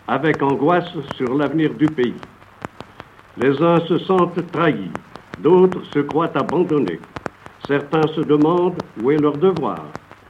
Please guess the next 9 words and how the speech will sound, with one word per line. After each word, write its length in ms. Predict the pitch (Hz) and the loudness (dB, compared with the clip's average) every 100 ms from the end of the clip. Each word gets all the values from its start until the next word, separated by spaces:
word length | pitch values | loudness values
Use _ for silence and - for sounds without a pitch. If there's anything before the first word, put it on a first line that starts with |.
| - - | -6 2
d'autres 400 | 160 185 185 - - | 6 6 4 -8 -4
cherchent 280 | 147 147 - 117 | -2 -2 -4 -4
d'abord 460 | 120 131 170 170 165 - | -2 0 0 0 -4 -6
leur 220 | 110 131 | -4 -2
intérêt. 520 | 143 147 135 110 101 - - - - - - - - - - - | -2 0 -2 0 -4 -6 -16 -20 -20 -20 -20 -16 -16 -18 -20 -10
La 120 | 113 | -4
radio 320 | 135 151 165 175 | -2 0 2 2
de 120 | 165 | 4
Londres 500 | 170 185 185 185 | 4 6 6 4